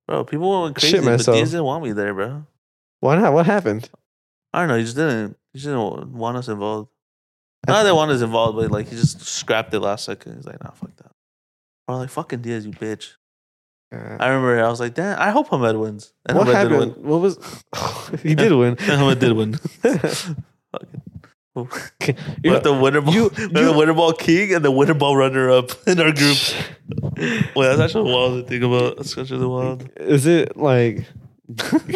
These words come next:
Speaker 2: is that, like, a brag? <laughs>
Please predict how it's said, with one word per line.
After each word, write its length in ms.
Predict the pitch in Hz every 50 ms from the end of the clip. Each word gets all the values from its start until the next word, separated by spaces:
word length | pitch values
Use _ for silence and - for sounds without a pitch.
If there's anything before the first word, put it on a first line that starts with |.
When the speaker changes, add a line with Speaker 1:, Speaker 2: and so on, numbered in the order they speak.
| 392 -
Speaker 2:
is 120 | 143 143
that, 140 | 135 151 156
like, 160 | 175 190 160
a 80 | 151 143
brag? 440 | 120 117 120 110 113 127 139 139 - - - - -
<laughs> 840 | 277 - - - - - - - 330 302 - - - - - - -